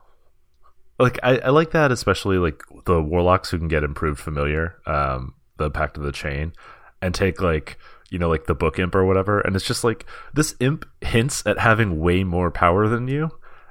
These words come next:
And he just still is kinda kicking it on your shoulder, you know? <laughs> Like, like, "Oh, no, it's fine. Like, I'll, I'll, I'll tag along and I'll do what you tell me. And, like, you can think that the chain is around me, but keep, keep in mind, somebody has to hold that chain."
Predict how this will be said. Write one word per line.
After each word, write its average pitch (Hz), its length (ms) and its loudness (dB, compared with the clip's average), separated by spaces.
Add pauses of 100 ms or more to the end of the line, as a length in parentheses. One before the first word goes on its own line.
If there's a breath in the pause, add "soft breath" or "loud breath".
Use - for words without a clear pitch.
And 117 200 0
he 156 120 -4
just 208 200 0
still 143 220 6
is 101 180 0
kinda 98 180 4
kicking 87 360 -2
it 71 120 0
on 71 140 0
your 69 80 -6
shoulder, - 480 -4 (120)
you 82 120 0
know? 90 180 4 (180)
<laughs> - 160 -12
Like, - 480 0 (380 loud breath)
like, 131 180 2
"Oh, 165 200 6
no, 117 260 4
it's - 140 0
fine. 82 340 4
Like, 127 180 2
I'll, 165 180 6
I'll, 160 360 2
I'll 135 400 0
tag 87 220 4
along 80 340 2
and 98 100 0
I'll 151 80 4
do 123 140 2
what 80 140 0
you - 60 -12
tell 76 220 -2
me. 73 180 -2
And, 76 120 -4
like, 78 160 -4
you 175 80 4
can 120 160 0
think 98 220 2
that - 140 -8
the - 60 -20
chain 87 300 -2
is 78 120 -2
around 76 400 2
me, 78 180 0
but - 180 -8
keep, - 320 0
keep 190 220 0
in 110 100 2
mind, 92 380 4
somebody 127 380 4
has 95 180 4
to - 80 0
hold 85 180 0
that 73 200 2
chain." - 340 -4